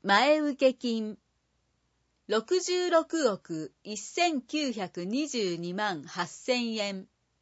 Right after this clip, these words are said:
長期前受け金収益化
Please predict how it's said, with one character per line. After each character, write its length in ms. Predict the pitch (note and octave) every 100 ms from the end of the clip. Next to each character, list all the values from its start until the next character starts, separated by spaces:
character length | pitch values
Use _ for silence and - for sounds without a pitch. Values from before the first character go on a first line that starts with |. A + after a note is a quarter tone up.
| _ _ _ _ _ _ _ _ _ _ -
長 320 | G4 G#4+ F4+
期 200 | - G#3
前 360 | F#3+ G3 B3 B3+
受 160 | B3
け 180 | B3 A3
金 380 | - G#3 G3 F#3+ -
収 360 | - E4 E4+ D#4+
益 320 | D4 - -
化 260 | C4+ C4